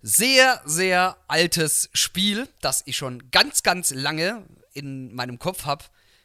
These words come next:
kommt jetzt heute mal zur Geltung oder kann heute endlich mal in der Öffentlichkeit das Licht der Welt erblicken. Es ist zwar kein, ähm, ja, es ist kein Gesellschaftsspiel, es ist eher ein Kartenspiel.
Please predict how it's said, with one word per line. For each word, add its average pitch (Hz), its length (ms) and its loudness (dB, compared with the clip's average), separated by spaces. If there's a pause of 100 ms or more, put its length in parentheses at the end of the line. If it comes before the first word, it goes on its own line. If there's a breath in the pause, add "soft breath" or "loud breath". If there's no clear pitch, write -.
(100)
kommt 185 440 -4
jetzt 143 440 0
heute 143 280 0
mal 113 500 -4 (420)
zur 123 420 -6 (100)
Geltung 143 400 -2
oder 110 240 -8
kann 117 240 -8
heute 143 300 -2
endlich 127 280 -12
mal 107 280 -10 (400 loud breath)
in 220 100 0
der 262 140 8
Öffentlichkeit 208 500 4
das 165 160 2
Licht 151 320 -2
der 165 100 2
Welt 139 200 -2
erblicken. 107 340 -10
Es 123 140 -6
ist - 260 2
zwar 151 220 4 (220)
kein, 185 540 2 (680 loud breath)
ähm, 143 760 0 (840 loud breath)
ja, 139 280 4
es 123 160 -6
ist - 160 -4
kein 139 320 0
Gesellschaftsspiel, 175 640 2
es 156 140 0
ist 165 100 -6
eher 143 200 -2
ein 131 120 -8
Kartenspiel. 165 840 -2